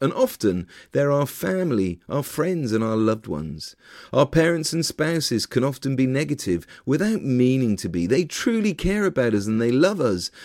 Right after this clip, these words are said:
but they also worry, and they don't like us taking risks, and they want us to be protected from all the trials and tribulations of life. So often when you tell friends or your loved ones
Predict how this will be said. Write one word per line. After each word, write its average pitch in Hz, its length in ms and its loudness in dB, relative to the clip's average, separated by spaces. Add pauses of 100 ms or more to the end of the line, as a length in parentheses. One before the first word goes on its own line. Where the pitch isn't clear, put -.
(160)
but - 140 -2
they 131 140 2
also 156 440 2
worry, 127 580 0 (280)
and 113 120 -2
they 117 120 6
don't 139 360 0
like 127 360 -2
us 92 120 -2
taking 120 460 -2
risks, 147 500 -4 (200)
and 104 160 0
they 107 80 4
want 123 340 0
us 117 120 0
to - 100 -10
be 110 140 0
protected 110 580 -8
from 98 180 -2
all 104 160 0
the 101 80 -2
trials 107 540 -4
and 107 120 -4
tribulations 101 840 -2
of 101 160 -4
life. 82 480 -8 (760)
So 180 280 6
often 165 320 4
when 135 160 2
you 120 80 2
tell 156 240 2
friends 139 520 0
or 135 120 2
your 147 180 4
loved 123 240 2
ones 98 320 0